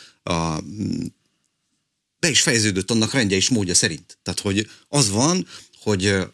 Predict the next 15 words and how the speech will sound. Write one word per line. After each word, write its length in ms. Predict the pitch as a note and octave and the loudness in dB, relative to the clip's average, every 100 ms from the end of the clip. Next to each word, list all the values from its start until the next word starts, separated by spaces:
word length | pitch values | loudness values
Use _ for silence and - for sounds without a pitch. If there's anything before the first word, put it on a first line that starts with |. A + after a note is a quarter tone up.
| - | -8
az 140 | G2 | -2
emberek 640 | B2+ A#2 G2+ F#2+ F#2 - - | 0 2 2 0 -2 -10 -4
egymás 340 | B2+ G2 F2 | 0 0 0
között 320 | - C3 - | 2 2 2
ezt 220 | G#2+ - G3+ | 0 0 0
ügyesen 400 | C3 - G#2 F2+ | 2 2 0 0
elintézték. 720 | G3+ A#2+ F#2+ F2 - D#2+ - - - - - - | 0 0 -2 -6 -6 -12 -16 -20 -20 -20 -20 -10
Ö, 260 | G2 F#2 F2+ E2+ _ _ G#2 | -4 -2 -2 -6 _ _ 2
van, 360 | F#3+ D#3 G2 - _ | 4 2 0 -6 _
akit 320 | - - G#2+ | -8 -4 0
zavar, 560 | G2 E3+ B2 F#2+ D#2+ - _ _ _ | 2 2 0 -4 -6 -8 _ _ _
hogyha, 640 | A2+ G#2+ - F2+ F2 D#2+ _ - | -4 -4 -2 -2 -4 -4 _ -8
ö, 400 | F2+ E2+ E2 D#2+ - _ | -2 0 0 -4 -8 _
mesztelenül 840 | A#2 D3 - B2+ A2 G#2+ G2 F#2 - _ | 0 0 0 0 2 2 0 -4 -8 _
a, 340 | - E2 D2+ | -6 -6 -4